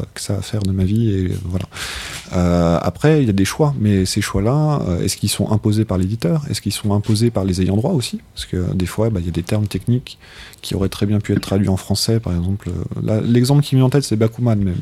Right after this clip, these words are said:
globalement, Bakuman est bien traduit, il y a pas de souci, mais, euh, il y a des termes techniques qui sont utilisés dans Bakuman qui auraient peut-être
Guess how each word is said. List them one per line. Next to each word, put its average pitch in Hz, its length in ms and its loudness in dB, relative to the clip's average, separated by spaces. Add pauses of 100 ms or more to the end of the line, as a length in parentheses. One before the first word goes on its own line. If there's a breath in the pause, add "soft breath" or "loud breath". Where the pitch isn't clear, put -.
(360)
globalement, 147 640 4
Bakuman 135 360 2
est 120 60 2
bien 107 140 2
traduit, 135 260 0
il 110 40 4
y 98 40 2
a - 20 -2
pas 104 120 -4
de - 40 -10
souci, 117 320 -2
mais, 98 160 2 (580 loud breath)
euh, 90 260 4
il 95 60 4
y 98 40 4
a 95 40 4
des 92 120 0
termes 113 240 2
techniques 127 320 0
qui 113 100 -4
sont 98 100 0
utilisés 95 180 0
dans 92 60 4
Bakuman 123 520 2 (240)
qui - 140 -2
auraient 95 120 2
peut-être 101 240 -2